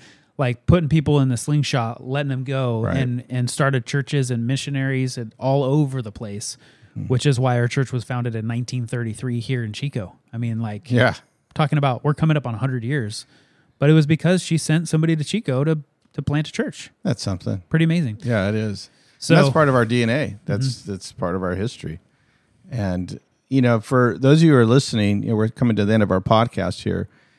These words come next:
Speaker 2: I think if the takeaway we have for you is that, uh, the passage that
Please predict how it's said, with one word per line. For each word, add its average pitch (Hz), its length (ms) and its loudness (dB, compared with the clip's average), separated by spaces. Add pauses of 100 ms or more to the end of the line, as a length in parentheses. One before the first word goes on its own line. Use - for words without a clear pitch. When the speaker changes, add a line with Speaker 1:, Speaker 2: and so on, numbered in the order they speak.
(140)
Speaker 2:
I 110 60 2
think 156 180 6
if 123 240 0 (200)
the 110 120 -2
takeaway 135 540 2
we 107 160 0
have 117 280 0
for 110 120 -6
you 117 320 2
is 101 260 -2
that, 101 340 -4 (560)
uh, 101 340 -4 (280)
the 110 100 -6
passage 110 520 0
that 101 260 -4